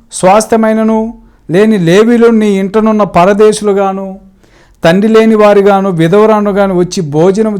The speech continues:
చేసి తృప్తి పొందుదురు. దశమ భాగము ఎందుకు దేవునికి ఇవ్వాలంటే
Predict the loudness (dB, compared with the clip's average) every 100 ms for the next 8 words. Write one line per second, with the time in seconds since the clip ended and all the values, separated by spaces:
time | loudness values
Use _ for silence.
0 | -4 -4 -4 -8 -8 -14 -10 -8 -6 -6
1 | -6 -8 -12 -18 _ _ _ _ _ -6
2 | -2 0 0 -2 0 0 0 -2 -2 -2
3 | -2 -4 -6 -6 -4 0 0 0 -6 -6
4 | -4 -2 -4 -6 -6 -8